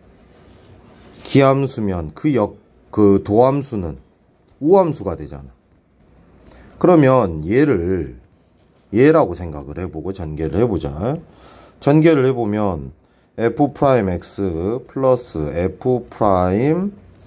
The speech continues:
F 마이너스 X, 그 다음에 얘를 요거라고 생각해도 무방하겠지, 둘이 똑같으니까.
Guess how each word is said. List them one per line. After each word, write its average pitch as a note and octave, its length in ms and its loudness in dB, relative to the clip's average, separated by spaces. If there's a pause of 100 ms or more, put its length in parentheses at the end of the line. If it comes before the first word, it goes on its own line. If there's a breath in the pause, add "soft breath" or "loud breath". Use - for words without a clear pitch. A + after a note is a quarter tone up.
(320 soft breath)
F G2 480 2
마이너스 E2 540 0
X, - 320 -12
그 - 1000 -20
다음에 E2+ 300 2
얘를 C3+ 520 4
요거라고 C#3+ 400 2
생각해도 F2 460 -8
무방하겠지, A#2 760 -2
둘이 E2 180 -8
똑같으니까. G#2+ 920 -6